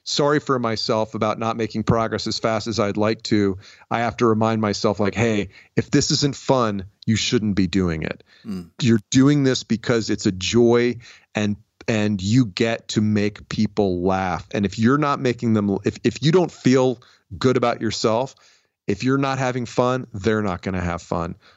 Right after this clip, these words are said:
Speaker 1: So relax. This is comedy. Have a good time." And when I remind myself to do that, the, I, I get the best results.
Speaker 2: Uh, I'm glad to hear that, 'cause I, I've followed comedy,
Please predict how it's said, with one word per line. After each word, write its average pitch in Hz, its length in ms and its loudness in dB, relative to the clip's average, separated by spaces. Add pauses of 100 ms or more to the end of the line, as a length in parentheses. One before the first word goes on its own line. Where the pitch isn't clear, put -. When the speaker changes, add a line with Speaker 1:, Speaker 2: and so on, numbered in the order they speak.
(160)
Speaker 1:
So - 260 0
relax. 104 800 0
This - 200 -6
is 104 100 -8
comedy. 101 600 -4
Have 98 240 -4
a 95 40 -8
good 95 280 -2
time." 92 420 -2 (320)
And 110 80 2
when 110 120 2
I 104 40 0
remind 113 380 2
myself 117 420 -2
to 110 80 -2
do 107 240 0
that, 113 340 -4
the, 92 300 -4 (440)
I, 101 200 -4 (140)
I 98 80 -2
get 98 180 -2
the 101 80 -2
best 90 260 -4
results. 82 560 -2 (400)
Speaker 2:
Uh, 151 220 0
I'm 165 80 -4
glad 180 280 0
to 143 60 -4
hear 123 180 0
that, 117 180 -2
'cause 123 160 -4
I, 127 200 -2
I've 120 120 -6
followed 123 280 0
comedy, 113 540 -2